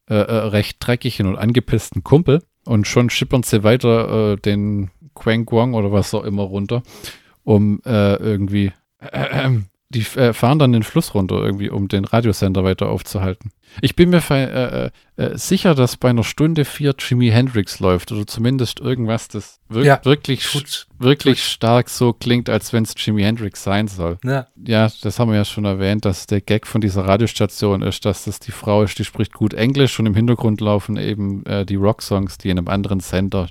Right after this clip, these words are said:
Speaker 1: nicht kommen. Deswegen läuft der Sender immer mal wieder bei irgendwelchen, äh, äh, äh, Soldaten im Hintergrund, auch in der Höhle, äh, die da gar nicht groß aufpassen, sondern das, äh, dudelt so halt vor sich hin.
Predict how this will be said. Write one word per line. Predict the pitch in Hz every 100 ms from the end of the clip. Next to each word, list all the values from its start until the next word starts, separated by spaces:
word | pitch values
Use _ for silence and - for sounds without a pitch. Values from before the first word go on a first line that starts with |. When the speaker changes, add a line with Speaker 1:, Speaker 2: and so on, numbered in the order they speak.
| - 95
Speaker 1:
nicht | 92 120 - - -
kommen. | - 85 76 71 73 _ -
Deswegen | 110 - 120
läuft | 104 123 -
der | 104
Sender | - 98 92 98
immer | 95
mal | 90 90
wieder | 92
bei | 87 95
irgendwelchen, | 110 107 104 92 95 _ _
äh, | -
äh, | 98 - 95 - 104
äh, | -
Soldaten | - 110 98 101 117 107 104 _ _
im | 110 95
Hintergrund, | 123 123 - 101 98
auch | 110
in | 101
der | 101 82
Höhle, | 107 113 104 107 - 107 98 101
äh, |
die | 107
da | 107 95
gar | 104 101
nicht | 98
groß | - 95 -
aufpassen, | 123 - 104 95 101
sondern | 101 95 92
das, | 92 92 -
äh, | 104 98 101 107 104 - - 104 _ -
dudelt | 110 110 -
so | 101
halt | 90 87
vor | - 92
sich | - -
hin. | 98